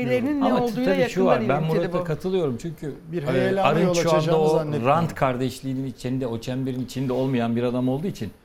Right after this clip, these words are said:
Speaker 2: o rantçıları çok kolay etkilemez yani.
Speaker 3: E, bir de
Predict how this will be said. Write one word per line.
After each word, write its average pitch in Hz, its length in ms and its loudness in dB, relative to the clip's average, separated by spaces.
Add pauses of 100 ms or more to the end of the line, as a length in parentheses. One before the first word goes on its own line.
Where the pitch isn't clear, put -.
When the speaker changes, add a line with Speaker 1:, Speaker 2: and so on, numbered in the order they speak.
(220)
Speaker 2:
o 135 140 -6
rantçıları 147 680 -4
çok 135 200 -8
kolay 131 300 -2
etkilemez 113 540 -2
yani. - 420 -8
Speaker 3:
E, 165 220 -2 (400)
bir 175 160 -8
de 240 120 -6